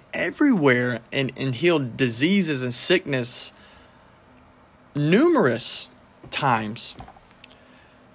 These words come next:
The issue here is worship. The issue here is value. The issue here is the control of stewarding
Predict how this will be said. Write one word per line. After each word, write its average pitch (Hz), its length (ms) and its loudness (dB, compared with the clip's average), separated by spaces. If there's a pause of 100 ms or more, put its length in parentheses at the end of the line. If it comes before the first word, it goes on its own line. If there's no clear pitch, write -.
(340)
The 127 240 0
issue 139 520 2
here 113 580 -4
is 120 180 -4
worship. 117 540 -2
The 113 220 -2
issue 147 260 0
here 120 240 -2
is 113 220 -4
value. 113 480 -4
The 110 180 -2
issue 123 300 -2 (180)
here 196 500 2
is 120 380 2 (1040)
the 123 120 -2
control 139 920 4
of 117 240 2
stewarding 131 1040 2